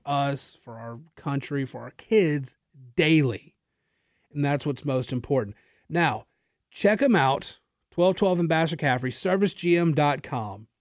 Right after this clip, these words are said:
Their family serving your family for the last fifty years. You can find new roads with Service Chevrolet over on Ambassador Caffrey. Now,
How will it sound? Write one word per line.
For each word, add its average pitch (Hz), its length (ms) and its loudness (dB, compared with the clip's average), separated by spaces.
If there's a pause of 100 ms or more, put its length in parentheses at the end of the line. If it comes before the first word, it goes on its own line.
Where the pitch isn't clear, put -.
(260)
Their 170 260 4
family 220 400 4
serving 180 460 2
your 160 160 4
family 156 260 -2
for 139 120 -8
the 139 60 -10
last 143 380 -2
fifty 151 360 -4
years. 143 360 0
You 175 60 -2
can 139 160 0
find 156 360 -6
new 139 160 0
roads 123 320 -2
with 123 120 -8
Service 127 280 -4
Chevrolet 127 500 -2
over 160 280 0
on 151 200 2
Ambassador 127 440 -2
Caffrey. 123 380 -4
Now, 160 320 2